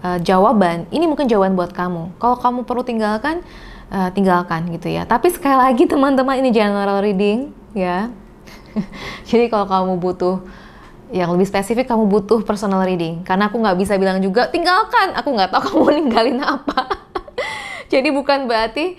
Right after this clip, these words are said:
ini confirm buat semua ya. Hati-hati ya untuk mencermati kata-kataku ini. Aku nggak tahu apa yang kamu perlu tinggalkan. Tapi, eh, kalau itu adalah hal yang memang, eh, misalnya kebiasaan buruk kamu,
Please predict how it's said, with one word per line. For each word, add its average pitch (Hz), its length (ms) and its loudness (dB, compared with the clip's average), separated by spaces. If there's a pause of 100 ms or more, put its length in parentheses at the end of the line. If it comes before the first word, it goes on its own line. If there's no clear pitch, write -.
(400)
ini 294 320 -6
confirm 320 480 0
buat 269 160 2
semua 262 320 -2
ya. 220 240 0
Hati-hati 247 540 -2
ya 247 180 0
untuk 214 160 -8
mencermati 202 560 -8
kata-kataku 190 640 -8
ini. 185 320 -8 (300)
Aku 202 160 -6
nggak 190 240 -2
tahu 196 100 -4
apa 202 80 -8
yang 190 140 -4
kamu 180 180 -4
perlu 180 180 -4
tinggalkan. 170 640 -6 (720)
Tapi, 226 640 -4
eh, 185 380 -8 (100)
kalau 330 480 4
itu 220 160 0
adalah 175 300 -2
hal 180 260 -6
yang 175 240 -4
memang, 170 480 -10 (380)
eh, - 180 -16 (160)
misalnya 160 320 -12
kebiasaan 160 320 -8
buruk 170 240 -8
kamu, 220 640 -2